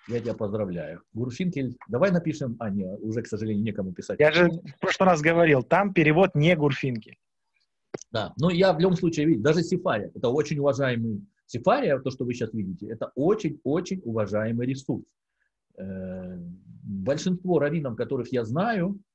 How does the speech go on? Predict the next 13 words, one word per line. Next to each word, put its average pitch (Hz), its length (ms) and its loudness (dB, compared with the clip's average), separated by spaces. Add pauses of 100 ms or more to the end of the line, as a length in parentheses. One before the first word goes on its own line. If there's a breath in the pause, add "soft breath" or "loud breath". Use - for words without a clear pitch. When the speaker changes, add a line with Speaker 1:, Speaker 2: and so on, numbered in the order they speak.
(380)
Speaker 1:
они 127 380 -4
мало 160 240 2
того, 139 240 2
что 135 140 -6
регулярно 127 500 0
деньги 202 300 -4
посылают 110 520 -4
в - 40 -20
Сефарию, 90 460 -6
тут 110 220 -10
есть 110 220 -6
у 104 60 -4
нас 98 180 -6